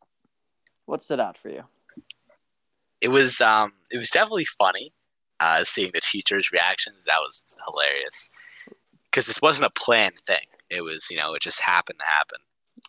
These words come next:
Speaker 1: What was, what was the not planned thing?
Speaker 2: The high schoolers being there and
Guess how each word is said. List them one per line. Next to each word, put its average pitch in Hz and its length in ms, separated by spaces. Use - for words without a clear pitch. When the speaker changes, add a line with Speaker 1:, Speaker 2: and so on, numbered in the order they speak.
Speaker 1:
What 143 200
was, 127 340
what 131 180
was 120 100
the 117 160
not 113 260
planned 117 280
thing? 120 200
Speaker 2:
The 82 80
high 95 160
schoolers 82 440
being 80 300
there 73 320
and 64 140